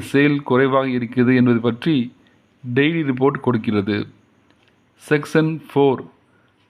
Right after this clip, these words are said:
டாப் டென் ஏ ஐ டூல்ஸ்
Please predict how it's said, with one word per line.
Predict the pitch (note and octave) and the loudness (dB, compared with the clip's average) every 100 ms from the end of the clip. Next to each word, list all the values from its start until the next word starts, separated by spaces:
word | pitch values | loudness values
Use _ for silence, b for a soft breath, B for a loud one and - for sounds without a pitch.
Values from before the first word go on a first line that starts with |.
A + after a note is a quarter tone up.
| _ - C#3 | _ -2 0
டாப் | D#3 F3+ F3+ A3+ D#3+ C#3 - | 0 -2 -8 -20 -20 -12 0
டென் | C#3+ D#3+ E3 - - C#3+ C3+ | 0 0 -4 -8 -8 -2 2
ஏ | D3 D3 | 2 2
ஐ | C#3+ C3 B2 | 0 -2 2
டூல்ஸ் | B2+ C3+ - | 2 0 -6